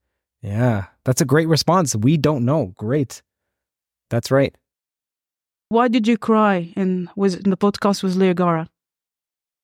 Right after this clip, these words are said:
Speaker 1: Yeah, I don't re-
Speaker 2: And what do you think about his, uh, teachings?
Speaker 1: I don't
Speaker 2: Uh,
Speaker 1: recall. As for, uh, yeah, I don't recall. As for Leo's teachings, I think it's,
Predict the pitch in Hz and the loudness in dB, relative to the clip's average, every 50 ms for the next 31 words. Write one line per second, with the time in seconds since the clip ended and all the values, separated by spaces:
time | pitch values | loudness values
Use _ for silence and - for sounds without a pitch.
0 | _ _ _ _ _ _ - 139 143 143 143 143 - 151 147 143 120 147 147 147 | _ _ _ _ _ _ -2 2 2 4 4 2 2 0 0 2 2 2 4 4
1 | 127 196 185 175 185 202 - - 196 180 - 202 175 170 180 190 185 185 180 - | 4 4 2 2 0 -2 -2 -2 -2 -2 0 0 0 2 2 2 2 0 0 -2
2 | - - - - - - - - - - - - 185 180 - - - 175 - - | -4 -4 -4 -2 -2 -2 -4 -4 -10 -8 -4 -4 -4 -4 -4 -6 -8 -6 -6 -4
3 | - - 143 131 151 147 160 151 139 127 - - 120 117 117 110 110 - - _ | -2 0 0 2 2 0 0 0 -2 -4 -2 -2 -2 0 0 -2 -4 -8 -12 _
4 | _ _ - 156 156 143 - - 147 139 135 131 - - 143 139 - _ _ - | _ _ -6 -4 -4 -2 0 0 0 2 0 0 -4 -6 -10 -10 -10 _ _ -8
5 | 147 165 143 143 135 127 131 131 147 151 143 131 - 127 127 123 123 131 139 - | -2 0 2 2 4 4 2 2 2 2 0 0 0 0 0 2 2 0 0 0
6 | - 151 139 127 127 139 143 135 131 - - - - 151 131 - 135 127 120 - | 0 0 2 2 4 4 2 2 0 -2 -4 -4 -4 -2 0 0 0 -2 -2 -6
7 | - - - - _ - 151 151 - - 196 175 185 139 - - | -12 -20 -20 -20 _ -6 -4 -2 0 0 0 0 -2 -2 -4 -6